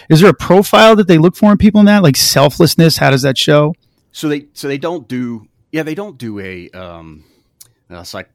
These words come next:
Speaker 2: psychological profile, but what they do is a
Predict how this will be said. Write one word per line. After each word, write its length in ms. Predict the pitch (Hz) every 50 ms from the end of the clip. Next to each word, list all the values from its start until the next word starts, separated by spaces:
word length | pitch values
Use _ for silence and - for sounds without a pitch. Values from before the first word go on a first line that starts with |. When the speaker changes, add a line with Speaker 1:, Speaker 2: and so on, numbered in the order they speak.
| _
Speaker 2:
psychological 580 | - - 107 98 - 87 87 85 85 _ - 80
profile, 480 | _ - 82 80 _ - 85 80 80
but 160 | 78 95 - -
what 160 | 107 110 -
they 120 | 101 92
do 440 | 85 82 120 127 135 135 120 104 95 _ _ _ _ _ _ _ -
is 520 | 101 98 92 92 90 90 87 80 - - _ -
a 540 | 90 90 90 87 87 85 85 82 80 80